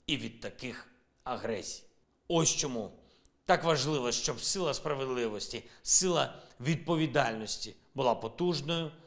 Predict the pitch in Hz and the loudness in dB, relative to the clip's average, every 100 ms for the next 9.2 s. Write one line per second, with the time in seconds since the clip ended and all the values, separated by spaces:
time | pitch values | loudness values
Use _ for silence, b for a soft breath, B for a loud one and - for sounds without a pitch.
0 | B 113 - 131 160 - 165 131 131 113 | B 0 2 4 2 0 -6 -4 -4 -4
1 | 170 170 - 151 120 113 151 131 117 139 | -2 -2 -2 -6 -6 -6 -6 -6 -8 -6
2 | 131 - B B 127 139 127 110 131 123 | -6 -6 B B -2 2 2 4 4 4
3 | 117 117 117 101 113 107 85 - - _ | 4 0 -2 -2 -2 -4 -4 -12 -20 _
4 | _ _ - 113 110 - 120 95 76 67 | _ _ -6 -4 -2 -2 -2 -6 -10 -16
5 | _ _ _ _ B B B B B - | _ _ _ _ B B B B B -2
6 | - 160 - 202 175 151 - 165 143 135 | 2 4 4 2 2 0 0 0 0 -2
7 | 135 139 131 165 170 127 - 127 127 127 | -4 -6 -2 0 0 -2 -4 -4 -2 -2
8 | 127 - 208 190 151 123 127 113 - 127 | -2 0 2 4 2 -2 -2 -4 -6 -8
9 | 107 92 | -10 -14